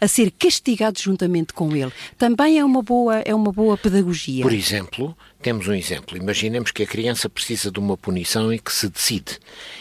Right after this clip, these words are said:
Speaker 2: E eu posso dizer que muitas vezes existe em termos de negociação com os filhos. Então, o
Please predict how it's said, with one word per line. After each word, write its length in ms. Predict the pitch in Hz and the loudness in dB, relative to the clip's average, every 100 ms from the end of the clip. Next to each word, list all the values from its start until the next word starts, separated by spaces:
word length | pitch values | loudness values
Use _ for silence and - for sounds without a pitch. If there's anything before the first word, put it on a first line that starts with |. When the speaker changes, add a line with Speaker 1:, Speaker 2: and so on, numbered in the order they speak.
| - | -12
Speaker 2:
E 840 | 98 92 90 87 87 82 80 76 76 | -6 -2 -2 -2 -6 -8 -10 -10 -12
eu 80 | 78 | -12
posso 240 | - 82 | -10 -10
dizer 340 | - 90 127 131 | -10 -4 -4 -4
que 80 | 95 | -4
muitas 280 | 95 92 | -6 -6
vezes 300 | 85 104 - | -6 -4 -4
existe 420 | 95 82 120 - 98 | -6 -8 -8 -6 -6
em 60 | |
termos 360 | 87 110 101 85 | -6 -6 -6 -8
de 80 | 101 | -6
negociação 580 | 101 104 - 101 - 110 | -6 -6 -8 -6 -6 -6
com 140 | - | -6
os 80 | 82 | -8
filhos. 380 | - - - - _ - - _ | -8 -10 -16 -18 _ -20 -20 _
Então, 260 | 92 90 | -12 -8
o 80 | 101 | -8